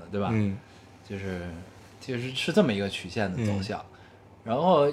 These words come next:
Speaker 1: 这也可能跟游戏市场疲软有关系，就前段，有段时间确实是疲软，就是我呢是
Speaker 2: 就没有一个好的P C端游。
Speaker 1: 对，就除了撸啊撸这种的。
Speaker 2: 嗯。对。
Speaker 1: 那之外呢，就没有一个，就没有好的P C的，就是网游，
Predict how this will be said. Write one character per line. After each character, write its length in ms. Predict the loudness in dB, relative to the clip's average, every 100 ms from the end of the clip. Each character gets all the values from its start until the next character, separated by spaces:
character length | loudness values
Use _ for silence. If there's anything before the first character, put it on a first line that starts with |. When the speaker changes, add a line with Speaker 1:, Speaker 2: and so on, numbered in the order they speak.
| 0
Speaker 1:
这 100 | 4
也 220 | 6 6 0
可 160 | 0
能 160 | 0 4
跟 180 | 6 6
游 140 | 6
戏 160 | 4 2
市 160 | 2
场 220 | -2 -4
疲 160 | -2 6
软 260 | 8 10 6
有 100 | 4
关 300 | 6 8 6
系， 140 | 0 -10 -10
就 100 | -6
前 180 | 8
段， 220 | 8 8 4
有 100 | 6
段 100 | 6
时 100 | 6
间 80 | 2
确 140 | 6
实 80 | 6
是 80 | 6
疲 180 | 2 0
软， 200 | 0 -2 -10 -20 -20 -20 -20 -14
就 120 | 4 8
是 100 | 8
我 320 | 8 6 6
呢 180 | 8 10
是 80 |
Speaker 2:
就 80 | 12
没 60 | 12
有 160 | 12
一 100 | 12
个 180 | 12 12
好 320 | 12 10 8
的 160 | 10 2
P 200 | 4 4
C 160 | 8 10
端 200 | 12 10
游。 300 | 10 8 6
Speaker 1:
对， 200 | 8 10
就 80 | 10
除 200 | 6 10
了 80 | 10
撸 100 | 12
啊 140 | 12
撸 200 | 12 10
这 120 | 10
种 100 | 8 2 -8
的。 60 | -12
Speaker 2:
嗯。 60 | 2
对。 200 | 4 4 2
Speaker 1:
那 100 | -6
之 140 | 2 12
外 240 | 12 12
呢， 160 | 10 4
就 160 | 4
没 160 | 4 4
有 200 | 6 6
一 120 | 4
个， 180 | 4 2 0
就 120 | -2
没 140 | 6
有 80 | 6
好 200 | 6 2
的 60 | -4
P 160 | -2 6
C 140 | 8
的， 140 | 8
就 140 | 6 4
是 60 |
网 220 | 6 4 2
游， 360 | 6 8 6